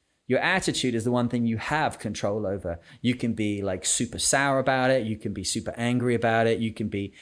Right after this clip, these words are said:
flippant and sarcastic to people that are trying to help you out. You can be dismissive. You can be depressed. You can be positive. You can be upbeat. You can be, you can choose that.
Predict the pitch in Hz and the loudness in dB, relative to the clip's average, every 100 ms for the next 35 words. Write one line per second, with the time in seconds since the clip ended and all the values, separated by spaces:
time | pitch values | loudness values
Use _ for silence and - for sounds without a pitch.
0 | - - 147 131 135 127 113 - 107 - | -14 2 2 4 2 0 0 2 0 0
1 | 113 107 120 - 113 120 117 107 78 - | -2 -2 -4 -4 -4 -4 -2 -2 -2 -4
2 | 104 95 110 - 113 110 120 120 - - | -4 -4 -6 -6 -2 0 0 -2 -6 -10
3 | - 113 117 117 110 107 120 131 127 139 | -6 -4 -2 -2 0 0 4 4 4 4
4 | 123 117 107 113 110 107 - - 139 135 | 4 2 -2 -2 -2 -6 -6 2 4 4
5 | - 113 120 117 113 113 - _ - 147 | 0 -4 -4 0 0 0 -4 _ 2 2
6 | 127 131 - 131 123 117 113 107 110 90 | 2 -2 2 2 2 0 -4 -2 -2 -2
7 | - 131 135 135 113 113 110 107 110 110 | 0 2 2 0 -4 -4 -2 0 0 0
8 | - - _ _ - 160 - 180 - 180 | -6 -20 _ _ -2 -2 0 -2 4 4
9 | 208 - 87 - | 4 2 -2 -4